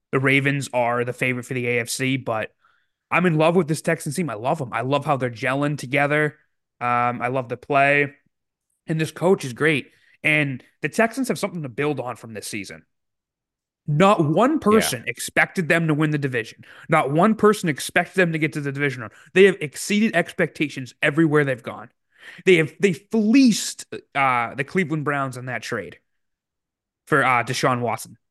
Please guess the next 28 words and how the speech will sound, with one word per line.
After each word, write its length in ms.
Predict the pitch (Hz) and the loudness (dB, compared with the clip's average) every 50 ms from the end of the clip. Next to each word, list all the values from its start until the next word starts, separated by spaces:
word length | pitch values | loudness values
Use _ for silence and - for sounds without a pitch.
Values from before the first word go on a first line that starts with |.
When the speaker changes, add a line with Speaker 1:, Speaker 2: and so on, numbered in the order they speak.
| _ - | _ -2
Speaker 1:
Fleeced 640 | 233 226 233 247 254 277 285 277 277 - - - | 0 0 2 4 4 4 4 4 0 -6 -8 -12
them. 100 | - - _ _ _ | -20 -20 _ _ _
And 300 | - - 82 165 190 185 | -12 -10 -6 -2 0 2
they're 80 | 190 202 | 0 0
Speaker 2:
Absolutely. 180 | - - 214 240 | 0 0 2 2
Speaker 1:
on 80 | 262 | 4
the 80 | 247 233 | 4 2
verge 280 | 156 185 214 214 147 170 | 4 4 2 4 4 0
of 120 | 147 123 | -2 2
building 300 | - 180 185 185 190 175 | 4 4 4 4 2 0
a 60 | 156 | -2
little 200 | 143 131 151 151 | -2 -4 -4 -6
dynasty. 680 | 135 117 123 131 135 147 165 160 - - 202 202 190 190 _ _ _ _ _ _ _ - | -4 -4 -4 -4 -2 -2 -2 -4 -2 -2 -2 -2 -2 -6 _ _ _ _ _ _ _ -4
And 120 | - 160 156 | -2 -2 0
to 60 | 147 | 0
be 140 | 135 156 165 | 2 2 2
honest, 260 | 165 180 190 180 - | 4 4 2 2 0
the 80 | - 127 | -6 -10
Texans' 520 | - - - 180 - - - 196 175 - | -8 -2 -2 -2 -2 -2 -4 -4 -4 -6
future 340 | - - 170 165 131 - 139 | -8 -10 -10 -8 -6 -6 -8
is 240 | - - 151 151 139 | -4 -2 -2 -2 -2
brighter 640 | 131 123 147 156 175 175 175 151 113 104 98 - - _ _ _ _ _ _ - | -4 -4 0 2 4 4 4 4 2 -2 -6 -8 -10 _ _ _ _ _ _ -6
than 100 | 143 139 | -2 -2
the 80 | 127 | 0
Dallas 360 | 120 143 135 131 131 127 127 | 0 2 0 2 0 -2 -4
Cowboys. 580 | - - 120 107 107 104 98 - _ - - - _ | -2 -2 -2 -2 -2 -6 -12 -20 _ -20 -20 -18 _
It 140 | - 127 135 | -6 -2 0
is. 380 | 147 139 117 - - - - | 0 0 0 -2 -4 -10 -12